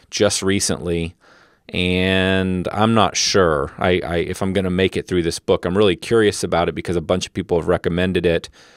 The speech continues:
that are pretty smart, smart, running pretty interesting companies that are big thinkers. But, um, I just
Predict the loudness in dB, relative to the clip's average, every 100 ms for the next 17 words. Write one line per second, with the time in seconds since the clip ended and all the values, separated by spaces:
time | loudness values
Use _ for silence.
0 | _ 0 2 2 2 2 2 -2 -6 -10
1 | -4 -4 2 4 4 2 -4 -8 0 4
2 | 4 2 0 0 0 0 0 -2 -6 -4
3 | -2 -2 0 0 -2 -4 -12 -8 0 0
4 | 2 0 2 0 0 0 0 -2 -8 _
5 | _ _ _ _ _ 2 2 2 2 2
6 | 2 -2 -8 -12 _ _ _ -8 -2 0
7 | 0 -4